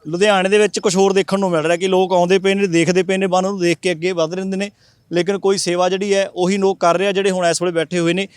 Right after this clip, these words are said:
ਇਹਨਾਂ ਨੇ ਸੇਵਾ ਵੀ ਕੀਤੀ ਹੈ, ਸੇਵਾ ਕਰਨ ਤੋਂ ਬਾਅਦ ਛਾਵੇਂ ਬੈਠੇ ਨੇ, ਰੈਸਟ ਕਰਦੇ ਪਏ ਨੇ ਲੋਕ। ਲੇਕਿਨ ਜਿਹੜੇ ਬੰਨ ਵੱਲ ਨੂੰ ਜਾ ਰਹੇ ਨੇ, ਜੋ ਨਵੇਂ-ਨਵੇਂ ਆ ਰਹੇ ਨੇ, ਦੇਖ ਕੇ ਵਾਪਸ, ਅ, ਆਪਣੇ ਪਿੰਡਾਂ ਵੱਲ ਨੂੰ ਤੁਰ ਜਾਂਦੇ ਨੇ ਤਾਂ ਸੇਵਾ ਕਰਕੇ,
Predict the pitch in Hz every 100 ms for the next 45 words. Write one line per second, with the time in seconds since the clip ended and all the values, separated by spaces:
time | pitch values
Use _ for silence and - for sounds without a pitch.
0 | _ _ - 202 208 202 - 170 190 -
1 | 180 185 196 175 185 202 196 190 165 -
2 | - - 175 190 185 180 175 185 185 -
3 | 143 175 165 - 175 180 190 - _ _
4 | _ 147 156 165 185 185 165 180 185 190
5 | 180 175 185 196 - - - - _ -
6 | 170 185 190 196 202 175 190 190 196 190
7 | 170 175 196 185 180 170 175 190 180 160
8 | 175 196 175 165 165 - 190 208 - -
9 | - - 143 160 175 202 185 208 208 -
10 | - 170 160 143 - 160 185 170 190 190
11 | 185 170 170 156 165 180 220 202 196 190
12 | 180 165 190 185